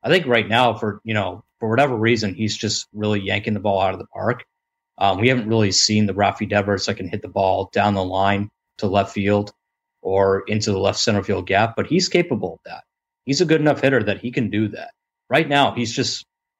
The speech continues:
for some reason, he's feeling it, and he's just hitting the power. And that's fine. I mean, I, you don't hate that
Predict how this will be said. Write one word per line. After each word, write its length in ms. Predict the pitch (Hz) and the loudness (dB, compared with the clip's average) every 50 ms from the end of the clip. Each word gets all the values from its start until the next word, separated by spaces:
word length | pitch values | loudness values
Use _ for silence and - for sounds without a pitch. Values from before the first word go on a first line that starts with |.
| _ | _
for 100 | - 113 | -8 -6
some 220 | - - 139 139 131 | -2 0 2 2 4
reason, 260 | 123 135 127 107 110 | 4 2 2 2 2
he's 220 | 107 120 113 - | 0 0 -2 -4
feeling 280 | - 107 107 117 120 127 | -4 -2 0 2 2 2
it, 120 | 139 - - _ _ _ _ _ _ - | 0 -2 -6 _ _ _ _ _ _ -14
and 100 | 98 98 | -8 -6
he's 100 | 104 104 | -6 -4
just 160 | 123 110 - | -2 -2 0
hitting 200 | - 123 - 110 | 0 0 -2 -4
the 80 | 104 - | -8 -4
power. 400 | - 101 98 95 90 87 - - _ _ _ _ _ _ _ _ - | -2 0 0 0 0 -2 -8 -16 _ _ _ _ _ _ _ _ -6
And 220 | - 101 202 196 | -4 -2 0 0
that's 160 | 220 226 - | 0 0 0
fine. 400 | - - - 123 139 - - - - _ - | -2 -2 2 2 2 2 0 -6 -14 _ -18
I 40 | 95 | -16
mean, 160 | 98 95 98 | -14 -10 -8
I, 180 | 104 104 104 _ | -8 -8 -8 _
you 260 | - 104 104 - - | -14 -14 -12 -8 0
don't 200 | 120 143 110 - | 0 0 0 0
hate 260 | - - 135 131 113 - | -2 -2 -2 -2 0 -4
that 200 | 90 85 85 | -8 -8 -8